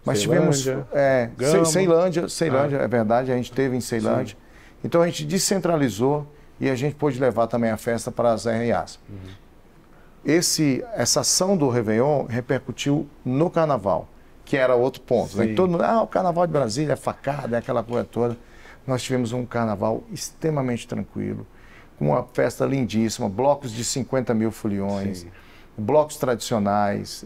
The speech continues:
Speaker 1: e, e foi uma festa tão maravilhosa que a gente teve mais de um milhão de, e meio de pessoas nas ruas, que, e, e nenhuma ocorrência assim extravagante teve.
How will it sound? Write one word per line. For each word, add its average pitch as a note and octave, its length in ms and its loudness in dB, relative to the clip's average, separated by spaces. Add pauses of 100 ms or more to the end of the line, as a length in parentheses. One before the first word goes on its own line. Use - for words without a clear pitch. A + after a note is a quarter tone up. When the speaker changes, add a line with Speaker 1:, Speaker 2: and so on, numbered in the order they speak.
(120)
Speaker 1:
e, C3 340 0
e A#2+ 60 -4
foi D3+ 180 0
uma C#3+ 100 2
festa B2+ 260 -6
tão E3 140 -2
maravilhosa C#3+ 480 2
que - 40 -6
a E3 40 -4
gente D#3+ 120 -4
teve D3 220 -2
mais D#3+ 260 0
de D#3 80 -2
um F3 40 0
milhão D#3 340 2
de, C#3+ 300 -4
e B2+ 100 -2
meio A#2 200 2
de G#2 80 -10
pessoas G2 580 -4 (540)
nas C3 280 0
ruas, D#3 500 2 (720)
que, A#3+ 320 0
e, A3+ 320 -2
e F3 40 2
nenhuma G#3 480 4
ocorrência D#3+ 640 0
assim C#3 260 -4
extravagante B2 880 0
teve. A2+ 420 -4